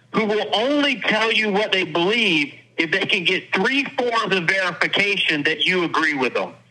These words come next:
And this is not the country that our founders, uh, established, and it certainly isn't the way they established it. And until we start to stand up for our own beliefs and principles and not rely on these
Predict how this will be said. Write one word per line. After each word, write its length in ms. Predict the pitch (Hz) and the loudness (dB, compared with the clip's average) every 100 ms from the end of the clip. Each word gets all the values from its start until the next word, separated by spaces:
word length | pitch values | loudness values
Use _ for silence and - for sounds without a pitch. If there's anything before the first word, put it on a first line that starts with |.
| _ - | _ -4
And 240 | 151 151 | -2 0
this 220 | 180 233 - | 0 0 0
is 200 | 220 156 | -2 0
not 680 | 160 - 190 143 - - - - _ _ _ - | 0 2 2 0 -2 -4 -6 -8 _ _ _ -4
the 80 | 156 | -4
country 520 | - 180 180 175 147 | -2 -2 0 0 0
that 160 | 139 143 | 0 0
our 200 | 139 - | 0 0
founders, 500 | 156 160 156 139 127 - - _ _ _ - | 0 0 0 0 0 -6 -14 _ _ _ -6
uh, 400 | 135 127 120 117 139 135 | -2 0 0 -2 -2 -2
established, 580 | 170 175 175 139 143 160 | 0 0 0 0 0 2
and 80 | 180 | 0
it 120 | 180 - | 0 0
certainly 340 | 269 285 220 | 0 2 0
isn't 360 | 185 208 196 214 | 2 2 0 0
the 80 | 180 | 0
way 220 | 185 180 | 0 0
they 160 | 180 185 | 0 0
established 760 | 185 220 220 240 202 156 - | 0 -2 -2 0 0 -2 -4
it. 200 | - - - - | -8 -10 -20 -6
And 120 | - | -2
until 520 | 180 165 202 262 285 202 | -2 0 0 0 0 0
we 360 | 208 262 196 | 0 2 0
start 300 | 180 202 180 | 0 -2 0
to 120 | 165 - | -2 -2
stand 360 | 190 185 175 | 0 4 4
up 340 | 202 190 - - _ - | 4 0 -4 -16 _ -4
for 80 | 175 | -2
our 560 | 165 175 190 185 175 - | 0 0 0 0 -2 0
own 460 | 180 190 190 185 - - | 0 2 2 -2 -4 -4
beliefs 380 | 160 170 180 170 | 0 2 2 0
and 140 | 170 143 | -2 0
principles 640 | 185 190 - 160 156 143 | 0 -2 -2 0 0 2
and 120 | 143 | 2
not 280 | 160 180 - | 2 2 0
rely 600 | 160 165 254 202 147 156 - - - | 0 0 2 2 0 -2 -8 -14 -4
on 200 | 160 160 | 0 2
these 320 | 156 147 | 2 0